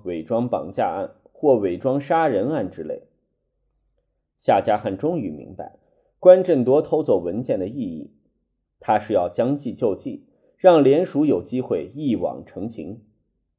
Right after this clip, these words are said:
对了，关，你有没有想过，犯人真的绑架了亚凡？我是说，因为我是联署的调查主任，所以要教训我，在设计偷文件时同时绑架亚凡。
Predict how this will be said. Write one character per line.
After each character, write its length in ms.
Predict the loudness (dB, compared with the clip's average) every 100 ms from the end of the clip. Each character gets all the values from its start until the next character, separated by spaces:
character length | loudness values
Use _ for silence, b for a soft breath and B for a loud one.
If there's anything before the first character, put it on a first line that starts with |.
| _ _ _ _ _ _ _
对 140 | 2
了， 120 | 2 2
关， 300 | 0 0 -8 _ _ _ -4
你 120 | 0
有 80 | 2
没 120 | 2
有 80 | 0
想 260 | -4 -6
过， 320 | -2 -2 -4 _ _ _ _ _
犯 280 | 0 4 6
人 220 | 4 4
真 160 | 0
的 80 | 2
绑 240 | 0 0 -2
架 160 | 0
了 80 | 0
亚 180 | 0 -6
凡？ 300 | -10 -10 -12 _ _ _ _ _ -4
我 140 | -4
是 120 | -2
说， 340 | -4 -2 -4 -8 _ _ _ _ _ _ _
因 160 | 0 4
为 80 | 6
我 180 | 6
是 140 | 2 2
联 220 | 0 0
署 140 | -2
的 100 | -4
调 140 | 0 -2
查 140 | 0
主 200 | -4 -4
任， 300 | -2 -2 -4 _ _ _
所 220 | 2 4
以 60 | 8
要 120 | 6
教 240 | 4 0
训 220 | 0 -4 -6
我， 240 | -10 -16 _ _ _ _ _
在 200 | 4 6
设 240 | 6 2 2
计 200 | 2 -2
偷 180 | 2
文 180 | 2 2
件 240 | 0 -2 -2
时 280 | -4 -6 -6
同 160 | -4 -2
时 120 | 0
绑 220 | 0 -2
架 180 | -4 -4
亚 140 | -4
凡。 300 | -6 -12 -12